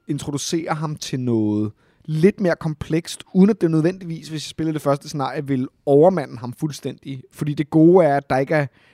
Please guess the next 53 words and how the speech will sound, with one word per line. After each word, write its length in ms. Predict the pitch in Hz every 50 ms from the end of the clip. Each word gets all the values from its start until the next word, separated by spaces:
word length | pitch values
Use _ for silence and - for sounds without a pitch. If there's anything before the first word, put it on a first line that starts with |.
| _ -
er 40 |
ikke 120 | 156 156 -
sådan, 100 | 185 170
at 40 | -
der 60 | 147
er 60 | 139
voldsomt 260 | 123 139 147 139 170 156
meget 160 | 135 131 - _ _
tekst 340 | - - 175 170 - - -
på 80 | - 151
kortene, 680 | - - - - 147 143 147 185 - - 233 214 180 _ _ _ _ _ _ _ _ -
på 80 | 143
trods 240 | - - 139 135 123
af, 60 | 135
at 240 | 113 113 110 - - _ _ _ _ _ _ _ _ _ _ _ _ _ _ _ _
så 220 | - 139 135 120 -
er 100 | 147 120
der 60 | 117
noget, 120 | 120 120
der 60 | 127 127
hedder 120 | 123 127
control, 520 | - - 117 110 - - 123 113 110 117 131
og 60 | 123
så 20 | -
skal 100 | - 127
man 80 | 120
forstå, 200 | 110 120 - 139
hvad 80 | 127 123
control 440 | - 120 110 - - 135 139 139 -
er, 160 | 104 98 98 - _
frem 220 | - 110 - 131
for 120 | - 113
at 60 | 101 - _ -
det, 120 | 107 101 - _ _ 98
eller 240 | 110 107 101 95 92
man 160 | 98 98 101
skal 160 | - - 110 101 _ _ _ -
lære 280 | 151 139 117 113 113
noget, 140 | 113 113 113
der 60 | 120
hedder 120 | 110 113 107
command, 560 | - - 151 131 120 120 113 117 131 143 -
og 80 | 135
så 20 | 131
skal 120 | - 147
man 80 | 135 120
forstå, 200 | 135 - - 139
at 60 | 123
command 360 | - 131 123 120 123 135 135
er 60 | 131
at 80 | 120 -
trække 240 | - - 113 107 _
kort. 400 | - - 127 123 135 156 -